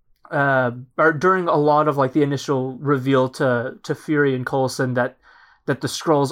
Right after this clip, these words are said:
are a thing, I was getting, like, Men in Black vibes, which is just, like, this kind of, like, this nineties sense of, like,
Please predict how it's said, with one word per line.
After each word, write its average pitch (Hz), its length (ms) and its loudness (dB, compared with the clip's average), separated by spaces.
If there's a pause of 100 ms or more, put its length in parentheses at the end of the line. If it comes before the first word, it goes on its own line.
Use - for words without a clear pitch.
(120)
are 139 200 2
a 131 60 -2
thing, 127 320 -2
I 135 120 4
was 143 140 0
getting, 156 220 2
like, 135 200 0
Men 131 260 0
in 131 120 -2
Black 127 300 2
vibes, 117 460 0
which 127 140 -14
is 143 100 -12
just, 160 160 -10
like, 147 140 0
this 151 140 -4
kind 151 200 -2
of, 139 80 -2
like, 131 200 0 (540)
this 160 220 0
nineties 160 720 0
sense 160 380 -2
of, 143 220 2
like, 131 300 0